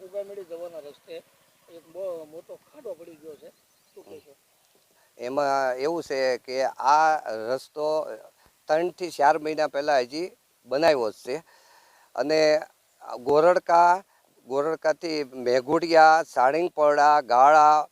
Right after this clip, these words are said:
Speaker 2: ભીમડા, ટાટમ, આ બધા જ રત્ન કલાકારો સવારમાં ઓછામાં ઓછી બસોથી ત્રણસો ટુ વ્હીલર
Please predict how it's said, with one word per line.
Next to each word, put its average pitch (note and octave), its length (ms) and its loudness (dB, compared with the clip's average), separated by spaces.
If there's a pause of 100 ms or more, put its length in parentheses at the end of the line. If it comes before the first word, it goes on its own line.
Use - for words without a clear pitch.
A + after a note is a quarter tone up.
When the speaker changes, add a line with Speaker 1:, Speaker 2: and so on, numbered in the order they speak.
Speaker 2:
ભીમડા, D#3 560 2
ટાટમ, D3+ 800 -4 (380)
આ C#3 100 0
બધા D#3 540 6
જ E3 140 -2
રત્ન D3 320 -4
કલાકારો D#3+ 680 -2 (400)
સવારમાં F3+ 720 2 (360)
ઓછામાં F#3+ 440 0
ઓછી F3+ 240 -4
બસોથી D#3+ 480 -4
ત્રણસો D#3 400 -2
ટુ E3+ 300 -2
વ્હીલર D#3 320 4